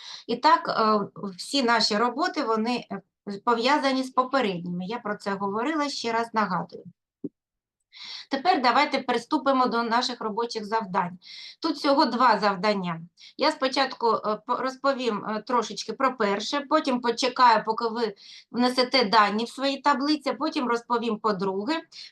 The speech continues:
про-, бо для другого завдання краще, щоб всі ваші таблиці були вже заповнені, інакше можуть бути якісь негаразди. І так, нам рекомендують заповнювати пас-, е, з таблиці,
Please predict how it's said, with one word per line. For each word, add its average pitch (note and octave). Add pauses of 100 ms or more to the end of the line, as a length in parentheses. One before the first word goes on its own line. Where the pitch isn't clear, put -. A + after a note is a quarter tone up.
про-, A#3+
бо A#3+
для B3
другого A#3+
завдання B3
краще, D4
щоб C4
всі B3+
ваші G#3+
таблиці A3+
були G#3+
вже A#3
заповнені, F#3
інакше A#3
можуть G#3
бути G#3
якісь G#3+
негаразди. G#3 (920)
І C4+
так, G#3 (140)
нам E4+
рекомендують B3+
заповнювати A#3+
пас-, A3 (220)
е, G#3
з F#3
таблиці, A#3+